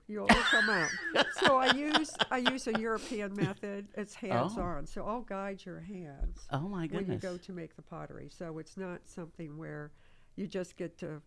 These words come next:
Speaker 1: go to a place and muck up. You're not
Speaker 2: Yeah.
Speaker 1: gonna muck up at my place. You know, I
Speaker 2: Astounding.
Speaker 1: want you to be proud of it. And I want you to have the details of all the work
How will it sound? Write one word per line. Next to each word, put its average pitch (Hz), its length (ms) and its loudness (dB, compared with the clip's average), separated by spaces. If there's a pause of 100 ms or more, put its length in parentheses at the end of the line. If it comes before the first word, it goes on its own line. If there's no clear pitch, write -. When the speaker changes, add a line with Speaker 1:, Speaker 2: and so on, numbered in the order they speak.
Speaker 1:
go 175 220 -2
to 175 160 -10
a 160 40 -8
place 160 400 -8
and 151 140 -8
muck 160 280 -8
up. 156 260 -6
You're 180 120 -4
not - 140 4
Speaker 2:
Yeah. 165 80 2
Speaker 1:
gonna 165 160 -4
muck 165 300 -8
up - 160 -12
at - 120 -14
my 135 160 -10
place. - 520 -14 (560)
You 180 120 -4
know, 160 100 -4
I - 20 -2
Speaker 2:
Astounding. 170 200 -2
Speaker 1:
want 220 300 -2
you 202 100 -4
to 175 100 -6
be 160 160 -6
proud 170 380 -8
of 151 120 -10
it. 151 160 -10 (600)
And 202 160 0
I 202 80 0
want 240 280 -4
you 226 80 -4
to 202 80 -6
have 180 220 -8
the 175 100 -8
details 190 720 -10
of 151 140 -14
all 160 140 -10
the 160 80 -12
work 185 260 -8